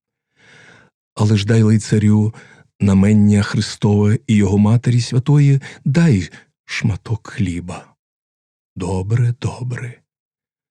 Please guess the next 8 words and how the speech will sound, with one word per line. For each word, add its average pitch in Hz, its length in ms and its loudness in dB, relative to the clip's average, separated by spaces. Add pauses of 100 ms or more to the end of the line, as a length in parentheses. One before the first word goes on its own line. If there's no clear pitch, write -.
(440)
Стій - 380 -2
же 104 140 2
отут 101 300 0
біля 101 240 2
воза, 110 580 -2 (320)
або 120 220 2
ні, 90 240 2 (380)
краще 156 500 -2